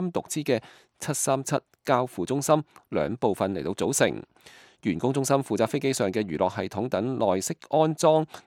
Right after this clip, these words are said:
以及飛機嘅維修同埋維護。員工嘅飛機將會通過交付中心交付畀波音嘅中國客戶。咁據波音預計，中國未來二十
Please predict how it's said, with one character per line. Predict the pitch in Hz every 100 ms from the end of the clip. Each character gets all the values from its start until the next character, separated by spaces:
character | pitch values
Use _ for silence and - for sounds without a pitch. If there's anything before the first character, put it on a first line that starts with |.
| -
以 | 135
及 |
飛 | 135 - 202
機 | 202
嘅 | 202 151
維 | 127 95 65
修 | - - 185
同 | 123
埋 | 90
維 | 78 80
護。 | 101 110 110 - - - -
員 | 87 62
工 | 139 135
嘅 | 120
飛 | 107 156
機 | 160 156 _ _
將 | - 202
會 |
通 | 220 214
過 | 170 160
交 | 202 202
付 | - 131
中 | 190
心 | 196 202 202 _ _ -
交 | 156
付 | 151 104
畀 | 90 107 -
波 | 170 165
音 | 165
嘅 | 151 117
中 | 104 175 156
國 | 135 110
客 | -
戶。 | 117 - 90 87 - _ _ _ _ -
咁 | 131 104
據 | 95
波 | - 123
音 | 123 127 127
預 | 90 85 78 -
計， | 101 85 80 - - _
中 | - 131
國 | 127 107 85
未 | 92
來 | 85
二 | 78 76
十 | 101